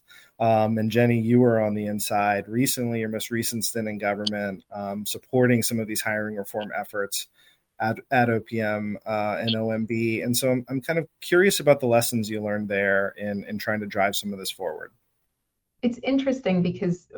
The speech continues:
Speaker 2: one of the things that I've always struggled with doing government affairs work is obviously this focus on legislation and policy, and we have these conversations, is how much change or how much, um,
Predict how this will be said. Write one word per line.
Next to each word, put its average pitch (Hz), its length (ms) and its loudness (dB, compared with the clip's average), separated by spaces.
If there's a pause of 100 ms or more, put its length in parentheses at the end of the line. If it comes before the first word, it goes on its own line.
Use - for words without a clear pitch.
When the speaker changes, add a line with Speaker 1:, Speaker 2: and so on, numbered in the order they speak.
Speaker 2:
one 208 320 2
of 185 140 0
the 170 80 4
things 175 340 4
that - 260 -4
I've 170 120 2
always 160 580 0 (180)
struggled 175 460 0
with 156 200 -6
doing 160 220 -2
government 147 360 -4
affairs 214 400 0
work 151 420 -2
is 165 220 -2 (340)
obviously 175 480 0
this 156 220 -6
focus 170 460 0
on 160 440 0 (220)
legislation 165 840 -4
and 165 140 -2
policy, 175 680 2 (400)
and 180 100 4
we 180 100 6
have 170 120 2
these 151 160 -6
conversations, 170 720 -2
is 160 140 -4
how 233 240 4
much 190 460 2 (1120)
change 196 540 2
or 151 80 0
how 180 180 2
much, 165 540 0
um, 151 440 -4